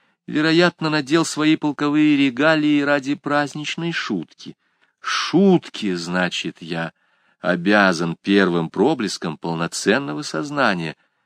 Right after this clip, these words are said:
что тоже имеет рекапитулярный смысл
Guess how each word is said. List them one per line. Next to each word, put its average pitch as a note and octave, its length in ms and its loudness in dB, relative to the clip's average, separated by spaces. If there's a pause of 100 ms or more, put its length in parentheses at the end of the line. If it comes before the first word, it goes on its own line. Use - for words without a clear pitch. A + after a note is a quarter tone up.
что - 220 -4
тоже G#2+ 500 0
имеет D3 380 -6 (300)
рекапитулярный A2+ 1400 0
смысл D3 640 -6